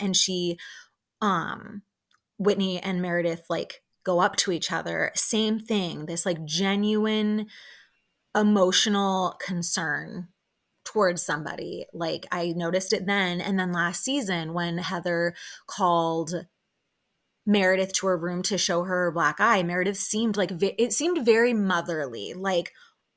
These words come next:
"Oh my gosh, honey, like, what is going on? Like, I'm here for you. Tell me, tell me what's happening. I'm here with you. Like, let's figure it out." And I just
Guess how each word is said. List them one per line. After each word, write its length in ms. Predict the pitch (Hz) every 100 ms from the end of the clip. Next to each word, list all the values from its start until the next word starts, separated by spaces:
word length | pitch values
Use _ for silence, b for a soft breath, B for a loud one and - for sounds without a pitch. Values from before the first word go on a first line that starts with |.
| -
"Oh 80 | 233
my 160 | 254
gosh, 240 | 302 349 -
honey, 300 | 180 170 165
like, 200 | 175 175
what 260 | 180 196
is 140 | 208 202
going 300 | 226 220 220
on? 220 | 185 170
Like, 240 | 160 160 -
I'm 160 | 185
here 220 | 180 202
for 160 | 190 190
you. 160 | 180 170
Tell 200 | - 170
me, 240 | 180 170 - 160 -
tell 160 | - 175
me 100 | 190
what's 220 | 208 202
happening. 540 | 170 160 180 175 175 -
I'm 200 | 165 156
here 260 | - 165
with 220 | 165 156
you. 260 | 160 165 160
Like, 200 | 160 160
let's 300 | 160 160 -
figure 340 | - 151 151 147
it 100 | 147
out." 220 | - -
And 120 | - 202
I 120 | 226
just 420 | 269 269 - -